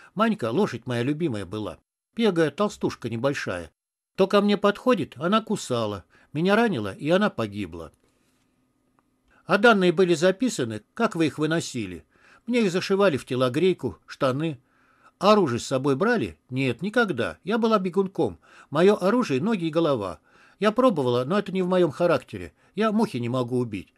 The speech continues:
Слишком много я смертей видела. Немецкий народ не виноват. Его послали фашисты, гестапо. Вот этих надо винить. Но мне хочется рассказать, как шли бои на Курской дуге.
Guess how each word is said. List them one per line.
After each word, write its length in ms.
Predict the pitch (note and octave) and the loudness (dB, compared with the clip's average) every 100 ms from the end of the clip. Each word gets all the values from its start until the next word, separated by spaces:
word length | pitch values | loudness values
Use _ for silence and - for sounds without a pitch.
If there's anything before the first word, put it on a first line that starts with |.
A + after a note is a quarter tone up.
| _ - | _ -8
Слишком 380 | G#3 - G3 | -6 -4 -2
много 240 | G#3+ G3 C3+ | 0 0 0
я 100 | B2+ | -2
смертей 420 | - D#3+ - D#3+ | -4 -8 -2 -2
видела. 440 | B2 A#2+ F#2+ E2 - _ - _ | -2 -6 -8 -10 -16 _ -20 _
Немецкий 420 | D#3 G#3 G3+ G3 | -2 0 0 -2
народ 320 | F#3+ G#3 G#3 | 2 2 2
не 80 | F3+ | 0
виноват. 440 | F#3+ G3+ G#3+ E3+ - | 0 0 2 0 -2
Его 220 | C#3 E3 | 0 0
послали 400 | E3+ D#3 F3 E3+ | 0 0 0 0
фашисты, 560 | - E3 A3+ G#3 - | -2 -6 -6 -8 -10
гестапо. 640 | G2+ B2+ - G3 F#3+ F2+ - | -6 -6 -4 -4 -4 -8 -6
Вот 200 | G3 G#3 | -4 -2
этих 220 | F#3 C3 | -4 -4
надо 220 | C#3+ C3+ | -8 -6
винить. 420 | A2+ F#2 F2 D#2 _ _ _ _ _ _ _ _ _ _ _ _ _ _ | -6 -6 -12 -18 _ _ _ _ _ _ _ _ _ _ _ _ _ _
Но 140 | D3+ | 2
мне 160 | G3 G#3 | 4 4
хочется 500 | G#3+ G#3 F#3 - F#3 | 2 0 -2 0 0
рассказать, 560 | F3+ - F#3 F#3 A#3+ | 0 0 -2 0 -2
как 200 | - D#3+ | 0 -4
шли 180 | - E3+ | -2 -4
бои 300 | D3 F#3 A3+ | 0 0 0
на 140 | D#3+ D#3 | -2 -2
Курской 360 | F3+ - D#3+ | -4 -4 -6
дуге. 420 | C#3+ E3 G#2+ E2 | -4 -4 -4 -10